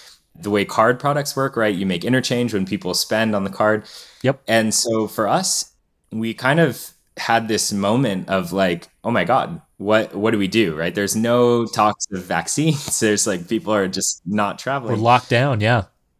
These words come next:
Speaker 1: Locked down. And we took a second to basically collect ourselves and say, "Okay, we wanna make two bets." First of all, when you build a startup,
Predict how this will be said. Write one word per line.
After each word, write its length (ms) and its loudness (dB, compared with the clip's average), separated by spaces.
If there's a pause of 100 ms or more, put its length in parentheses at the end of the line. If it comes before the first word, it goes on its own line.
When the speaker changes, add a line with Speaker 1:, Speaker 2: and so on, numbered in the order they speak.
(160)
Speaker 1:
Locked 340 2
down. 480 0 (600)
And 680 0
we 200 -2
took 220 -2
a 40 2
second 500 -2
to 380 0
basically 440 -2
collect 300 -2
ourselves 360 -2
and 100 -2
say, 220 0
"Okay, 320 -4 (240)
we 140 2
wanna 200 4
make 320 -2 (180)
two 220 2
bets." 520 -8 (480)
First 240 2
of 100 -2
all, 160 4
when 140 0
you 80 0
build 240 2
a 20 0
startup, 540 0